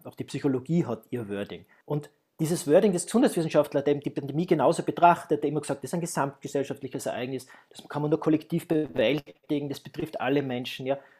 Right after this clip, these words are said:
Vom ungeborenen Kind bis zum Palliativfall. Das ist ein typischer Sprenger,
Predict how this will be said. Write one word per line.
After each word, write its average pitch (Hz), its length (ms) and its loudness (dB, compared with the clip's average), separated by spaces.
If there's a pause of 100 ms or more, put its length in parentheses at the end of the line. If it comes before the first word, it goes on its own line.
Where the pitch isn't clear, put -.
Vom 156 160 -6
ungeborenen 151 560 2
Kind - 400 -6
bis - 160 -8
zum 143 120 -10
Palliativfall. 135 880 0
Das - 120 -14
ist 156 100 -6
ein 180 160 -6
typischer 185 340 -2
Sprenger, 117 480 -6